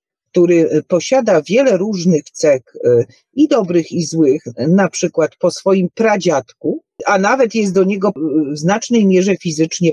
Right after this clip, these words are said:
podobny. No i dlaczego nie możemy wziąć pod uwagę, że to nie jest, e, żadna, wiesz, e,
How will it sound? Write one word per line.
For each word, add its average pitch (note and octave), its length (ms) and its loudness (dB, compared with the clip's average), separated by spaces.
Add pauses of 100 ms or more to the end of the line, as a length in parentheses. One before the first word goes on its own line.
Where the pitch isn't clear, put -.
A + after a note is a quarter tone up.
podobny. C#3+ 540 -2 (440)
No D3 80 0
i F#3 100 2
dlaczego F#3+ 420 0
nie C4 140 2
możemy F3+ 500 2
wziąć E3+ 300 -2
pod D#3+ 200 -2
uwagę, C3 480 0 (360)
że D3+ 180 -2
to D3+ 140 0
nie A3+ 220 2
jest, - 420 -2
e, C3+ 180 2
żadna, D3+ 960 -2
wiesz, A#2 440 -2
e, B2+ 240 2